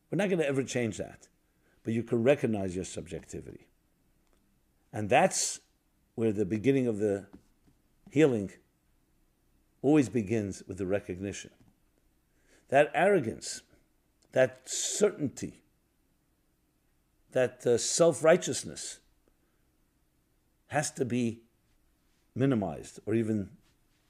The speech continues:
eliminated. So we introduce the concept that I've discussed many times, that secret formula, that secret weapon, if you wish, good weapon,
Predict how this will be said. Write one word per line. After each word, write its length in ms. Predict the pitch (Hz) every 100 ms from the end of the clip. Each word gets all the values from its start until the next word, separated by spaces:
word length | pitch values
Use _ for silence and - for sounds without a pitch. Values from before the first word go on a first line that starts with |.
| _ -
eliminated. 640 | 113 117 98 87 71 - - _ _ _ _ _ _ _ _
So 200 | - 139
we 140 | 147
introduce 500 | 147 147 151 160 214
the 100 | 190
concept 680 | 180 - 139 - 110 - - - _ -
that 100 | 107
I've 160 | 104
discussed 400 | 104 - 143 127
many 200 | 123 117
times, 360 | 104 101 98 95
that 160 | 95 -
secret 460 | - 135 - 127
formula, 500 | - 117 104 90 95
that 220 | 90 85
secret 420 | - 139 - - 117
weapon, 380 | 117 113 107
if 120 | 95 -
you 120 | 90
wish, 320 | 107 - - _ _ _ _
good 180 | - 151
weapon, 280 | 95 67